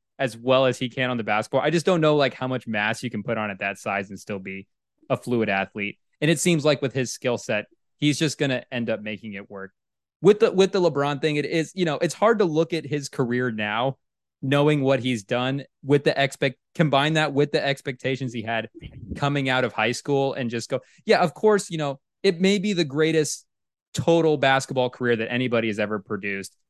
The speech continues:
It's hard to say, is Wembanyama a better prospect? But you just go, blank slate, you get these guys from the beginning. Wembanyama is just an insane, insane guy to get in on at the beginning of his career.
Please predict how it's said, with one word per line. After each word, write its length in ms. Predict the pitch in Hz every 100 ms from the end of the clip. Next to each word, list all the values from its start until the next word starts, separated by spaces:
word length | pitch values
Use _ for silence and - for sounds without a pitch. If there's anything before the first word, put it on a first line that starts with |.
| _ -
It's 140 | 123
hard 180 | 135 127
to 60 |
say, 240 | 120 131 135
is 100 | 120
Wembanyama 540 | 120 131 127 123 117
a 40 | 110
better 200 | 107 104
prospect? 500 | - 143 139 127 127
But 60 |
you 60 | 120
just 160 | 123 123
go, 140 | 117 _ _ _ _
blank 320 | 151 196 185
slate, 420 | - 170 180 190 170
you 80 |
get 220 | 143 160 160
these 160 | 135
guys 260 | 135 143 135
from 140 | 131
the 60 | 120
beginning. 500 | 123 135 135 127 123 _ _ _ 131
Wembanyama 680 | 139 139 135 127 127 123 120
is 200 | 113 95
just 360 | 117 104 - _ _ _ _ -
an 100 | 127
insane, 480 | 120 110 143 135 123
insane 420 | 107 123 117 110
guy 200 | 107 107
to 180 | - 107
get 280 | 110 107
in 160 | 117 113
on 260 | 101 101 101 _ _ -
at 120 | 123
the 80 | -
beginning 400 | 107 107 107 104
of 80 | 95
his 180 | 110 101
career. 480 | - 107 98 101